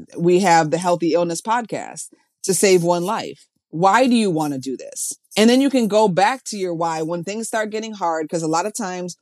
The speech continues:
you know, with podcasts, you'll see, you, any podcast you'll scroll, you'll see episodes one through seven,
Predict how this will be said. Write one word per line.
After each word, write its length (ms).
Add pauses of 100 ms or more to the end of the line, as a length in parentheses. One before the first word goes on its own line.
(100)
you 160
know, 100
with 180
podcasts, 520
you'll 180
see, 540 (300)
you, 160
any 240
podcast 480
you'll 140
scroll, 560 (160)
you'll 160
see 280
episodes 520
one 380
through 240
seven, 840